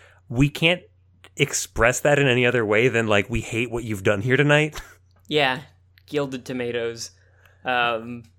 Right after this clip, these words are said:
Speaker 2: yeah, I, I think he's great. Like, this is easily the best <laughs> voice actor in the entire
Speaker 1: Well, yeah,
Speaker 2: cast.
Speaker 1: 'cause he's, he's a professional voice actor. He's
Speaker 2: Yeah,
Speaker 1: actually
Speaker 2: the
Speaker 1: doing his job.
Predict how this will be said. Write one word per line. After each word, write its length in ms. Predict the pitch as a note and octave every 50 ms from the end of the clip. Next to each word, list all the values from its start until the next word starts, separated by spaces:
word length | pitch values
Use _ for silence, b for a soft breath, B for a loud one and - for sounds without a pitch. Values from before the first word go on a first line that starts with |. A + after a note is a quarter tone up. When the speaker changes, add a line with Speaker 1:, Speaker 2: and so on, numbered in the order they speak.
| _ _ _ -
Speaker 2:
yeah, 160 | E3+ F3 D3+ C3+
I, 200 | E3+ F#3 - - _ _
I 120 | - G3
think 220 | G3 F#3+ G#3 F#3 D3
he's 140 | D3+ C#3+ B2
great. 320 | B2+ A#2+ A#2+ B2+ B2+ -
Like, 200 | - D#3 D#3+ D3+
this 180 | F3+ F#3+ F3+ -
is 180 | F3 D3+ C#3+ B B B B B B B B _ _ _
easily 380 | F#3+ F#3 E3+ D#3 E3+ E3 D3+ C#3+
the 60 | C#3
best 200 | C3 C3 - -
<laughs> 80 | B2 -
voice 320 | - - - - - -
actor 300 | G3+ F#3+ - - - A#3+
in 140 | A#3 A3 A3+
the 180 | - A3+ G#3+ G#3+
entire 280 | - G#3+ - G#3+ D3+ D#3
Speaker 1:
Well, 80 | E3
yeah, 220 | D#4+ F4 F#4 F#4+ E4+
Speaker 2:
cast. 80 | B3+ B3+
Speaker 1:
'cause 80 | A3
he's, 240 | B3 C4+ C4 A#3+ -
he's 160 | - A#3+ B3
a 60 | C4
professional 520 | B3+ - A#3 - B3 A#3+ A#3 - C#4 B3+ A#3
voice 260 | A#3+ C4+ D4+ C#4+ -
actor. 340 | C4+ B2+ G#2 G#2 - A2+ G2+
He's 260 | A2 B2 D3 D#3 E3
Speaker 2:
Yeah, 60 | E3+
Speaker 1:
actually 240 | D3+ D#3+ D3+ G3 F#3+
Speaker 2:
the 40 | D#3+
Speaker 1:
doing 260 | C#3 D3 E3 G3 F#3+
his 180 | E3 F#3 F3+ D3
job. 420 | A2+ C3 C#3 F3 A3+ A#3+ F#3 C#3